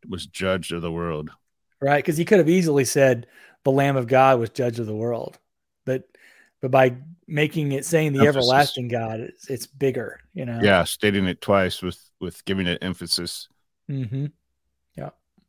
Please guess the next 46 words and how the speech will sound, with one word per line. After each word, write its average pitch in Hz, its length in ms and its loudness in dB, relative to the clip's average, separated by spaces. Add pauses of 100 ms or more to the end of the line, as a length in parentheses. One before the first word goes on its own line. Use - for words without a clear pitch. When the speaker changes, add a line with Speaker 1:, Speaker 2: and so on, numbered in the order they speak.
(260)
Speaker 1:
Well, 107 260 6
talk 120 260 8
about 107 200 6
specifics. - 840 -2 (380)
In 92 140 -2
eighty-seven, 92 720 0 (140)
he 104 120 -2
was 98 180 -4
lifted 113 360 2
up 110 200 6
on 101 80 2
the 92 100 0
cross 110 500 4
and 98 140 -4
slain 107 580 0
for 92 140 -10
the 87 100 -6
sins 98 380 -2
of 85 80 -6
the 87 100 -6
world. 87 420 -4 (1160)
And 92 120 2
after 113 360 6
he 110 120 2
was 101 200 4
slain, 107 440 2
I 92 80 2
saw 101 280 2
the 92 100 2
multitudes 95 600 -2
of 85 80 -4
the 85 160 -4
earth, 104 260 2
that 82 160 -6
they 90 140 -2
were 82 120 -6
gathered 104 500 2
together 95 460 -2
to 87 160 -8
fight 117 380 2
against 104 500 -2
the 90 140 -8
apostles 95 600 -4
of 85 180 -4
the 82 140 -6
Lamb, 78 500 -6